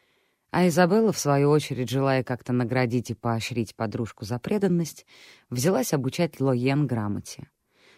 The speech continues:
Долгими душными летними вечерами они занимались на фазенде чтением и письмом.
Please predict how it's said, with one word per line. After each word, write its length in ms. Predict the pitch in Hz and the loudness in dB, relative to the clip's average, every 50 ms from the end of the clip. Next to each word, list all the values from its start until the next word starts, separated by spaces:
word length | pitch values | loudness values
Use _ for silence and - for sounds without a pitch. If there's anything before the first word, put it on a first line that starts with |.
| _ _ - | _ _ -8
Долгими 500 | 120 117 139 156 156 147 127 139 139 139 | 0 6 8 8 8 8 6 6 4 4
душными 480 | 127 120 139 139 - - - 131 127 131 | 4 4 2 0 0 0 0 2 4 4
летними 400 | 127 131 131 127 - 127 120 120 | 4 4 4 4 2 2 2 2
вечерами 560 | 110 117 - - 135 127 143 160 160 147 123 | 0 -2 -4 -2 -2 0 0 2 2 2 2
они 160 | 117 123 123 | 2 2 0
занимались 540 | 110 120 123 123 127 139 143 135 123 - - | 0 0 0 0 0 0 0 0 -2 -4 -6
на 80 | 120 110 | -8 -6
фазенде 500 | - 120 117 107 127 127 123 107 113 110 | -4 -6 -4 -2 -2 -2 -2 -2 -4 -8
чтением 600 | - - - - - 135 143 160 165 160 143 - | -10 -10 -10 -4 -2 -2 0 0 0 -2 -4 -4
и 120 | - 135 | -6 -8
письмом. 540 | - - 117 - - 107 90 65 57 - | -8 -8 -8 -8 -8 -8 -8 -10 -10 -14